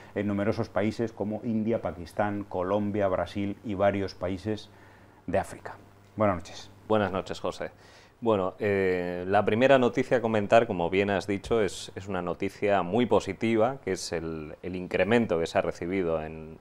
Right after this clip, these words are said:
Speaker 2: en la cantidad de visitantes en el mes de enero de este año, en un quince por ciento. Eh, sin duda es una noticia buena que confirma un poco la tendencia del, del turismo, tanto en número de visitantes como en ingresos,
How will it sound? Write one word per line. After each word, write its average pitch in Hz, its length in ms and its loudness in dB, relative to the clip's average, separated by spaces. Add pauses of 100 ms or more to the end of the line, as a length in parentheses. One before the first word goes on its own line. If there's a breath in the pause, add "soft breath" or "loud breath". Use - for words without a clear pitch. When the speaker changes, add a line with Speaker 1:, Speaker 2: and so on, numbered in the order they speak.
(160)
Speaker 2:
en 90 80 -12
la 80 80 -6
cantidad 85 320 -2
de 90 60 2
visitantes 92 840 -2
en 90 140 -12
el 87 80 -8
mes 98 220 -2
de 95 100 2
enero 107 440 2 (160)
de 87 120 -6
este 90 260 0
año, 101 240 2
en 101 80 -4
un 90 160 -4
quince 117 320 0
por 87 220 2
ciento. 107 460 0 (560 soft breath)
Eh, 92 240 4
sin 101 200 -2
duda 131 200 10
es 113 120 2
una 107 240 4
noticia 101 480 6
buena 131 400 8
que 104 80 2
confirma 104 800 4
un 95 160 -8
poco 98 520 6
la 85 160 6
tendencia 92 880 2
del, 85 540 -4
del 85 180 -2
turismo, 127 500 0
tanto 127 280 6
en 110 80 2
número 123 240 4
de 110 80 6
visitantes 110 560 2
como 95 200 -4
en 87 60 -4
ingresos, 104 600 0